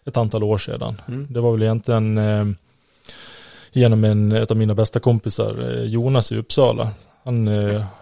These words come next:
Speaker 1: bygger ju mycket Lego.
Speaker 2: Mm.
Speaker 1: Eh, och, eh, han tog med mig på faktiskt ett utav Svebrik-eventen som jag var i Uppsala.
Speaker 2: Just
Speaker 1: Jag
Speaker 2: det.
Speaker 1: tror att det var tjugofjorton om jag
Speaker 2: Just
Speaker 1: inte
Speaker 2: det,
Speaker 1: missminner
Speaker 2: fjorton
Speaker 1: mig.
Speaker 2: på hösten, ja.
Speaker 1: Ja. Och, eh, då blev man ju, fick man ju lite blodad tand när man gick om-,
Speaker 2: <laughs>
Speaker 1: gick omkring där,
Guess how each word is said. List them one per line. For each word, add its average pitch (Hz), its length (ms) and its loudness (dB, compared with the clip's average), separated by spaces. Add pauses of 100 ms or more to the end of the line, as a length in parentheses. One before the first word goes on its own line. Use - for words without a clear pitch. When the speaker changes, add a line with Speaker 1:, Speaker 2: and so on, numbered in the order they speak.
(500)
Speaker 1:
bygger 104 260 -4
ju 101 80 0
mycket 101 280 -2
Lego. 104 400 0 (140)
Speaker 2:
Mm. 131 220 -8
Speaker 1:
Eh, 117 80 -6
och, 117 400 -4
eh, 117 180 2
han 110 180 2
tog 110 160 2
med 113 160 6
mig 104 100 4
på 104 140 -6
faktiskt 104 300 -4
ett 113 140 -2
utav 107 180 -2
Svebrik-eventen 135 920 -2
som - 240 -8
jag - 140 -6
var 107 180 0
i 101 40 -2
Uppsala. 117 560 -2
Speaker 2:
Just 190 200 -2
Speaker 1:
Jag 123 80 -4
Speaker 2:
det. - 60 -4
Speaker 1:
tror 147 100 2
att 123 80 -2
det 110 60 -2
var 107 100 2
tjugofjorton 107 800 -4
om 104 120 -8
jag 110 80 -4
Speaker 2:
Just 107 140 -2
Speaker 1:
inte 113 80 0
Speaker 2:
det, - 40 2
Speaker 1:
missminner 104 300 2
Speaker 2:
fjorton 104 160 -2
Speaker 1:
mig. - 100 -4
Speaker 2:
på 127 60 -4
hösten, 120 340 -2
ja. 110 120 -6
Speaker 1:
Ja. - 280 -2 (760)
Och, - 240 -8
eh, 110 120 2
då 113 160 4
blev 117 180 6
man 101 160 2
ju, 104 140 0
fick 113 160 0
man 104 100 4
ju 104 40 4
lite 104 140 2
blodad 107 440 2
tand 117 220 0
när 95 80 -2
man 101 120 2
gick 104 140 0
om-, 104 260 2
Speaker 2:
<laughs> 139 80 -2
Speaker 1:
gick 113 120 -2
omkring 110 340 0
där, 107 300 2